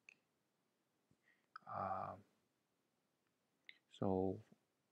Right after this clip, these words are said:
let's take a look here. It is, uh, four point, uh, zero, negative point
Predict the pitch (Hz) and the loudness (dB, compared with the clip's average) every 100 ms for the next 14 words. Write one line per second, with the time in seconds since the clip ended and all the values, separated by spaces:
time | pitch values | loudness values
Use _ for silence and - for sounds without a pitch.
0 | _ _ _ - - - - - - - | _ _ _ -20 -20 -16 -16 -4 -4 -4
1 | - - - - - - _ _ _ _ | -10 -20 -20 -14 -14 -14 _ _ _ _
2 | _ _ _ _ _ _ _ _ _ _ | _ _ _ _ _ _ _ _ _ _
3 | _ _ 120 135 123 - 104 98 98 - | _ _ 2 4 2 2 2 2 0 -6
4 | - 117 110 107 - - 107 101 95 107 | 2 10 10 10 2 -2 2 2 0 -2
5 | - _ - 101 104 104 101 - 120 104 | -12 _ -2 2 4 4 2 0 2 2
6 | 110 98 - - _ _ - - 101 95 | 6 4 4 -10 _ _ -18 2 4 4